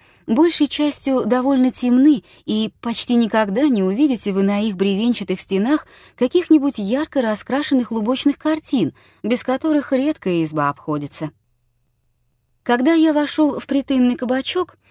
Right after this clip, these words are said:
в нём уже собралось довольно многочисленное общество. За стойкой, как водится, почти во всю ширину отверстия,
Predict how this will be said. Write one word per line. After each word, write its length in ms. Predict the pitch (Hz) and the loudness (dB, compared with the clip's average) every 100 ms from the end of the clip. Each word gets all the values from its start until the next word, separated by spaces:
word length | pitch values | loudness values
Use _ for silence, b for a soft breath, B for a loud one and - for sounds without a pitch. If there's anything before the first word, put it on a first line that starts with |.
| b b | b b
в 120 | 202 | 0
нём 220 | 240 349 349 | 4 6 6
уже 180 | 302 294 | 4 0
собралось 480 | 269 240 262 320 | 0 -2 0 -2
довольно 400 | 233 226 269 277 | 0 -2 2 4
многочисленное 840 | 262 240 214 208 247 - 247 247 269 | 4 2 0 -2 -4 0 2 4 2
общество. 580 | 190 147 - - 160 156 - _ _ _ b b b b b | 2 -2 -6 -8 -6 -8 -10 _ _ _ b b b b b
За 240 | 208 226 247 | -2 0 0
стойкой, 420 | - 359 320 254 | 0 0 0 0
как 220 | 226 214 | -2 -6
водится, 580 | 190 180 175 220 - 269 b b b - | -4 -2 -2 -4 -6 -8 b b b -6
почти 480 | 233 - - 311 | -4 -2 2 2
во 200 | 208 226 | 2 -2
всю 220 | 220 - 320 | -2 0 0
ширину 460 | 247 214 220 285 | 0 0 2 2
отверстия, 800 | - 202 175 160 156 - 226 285 | 0 -4 -4 -2 -2 -4 -6 -6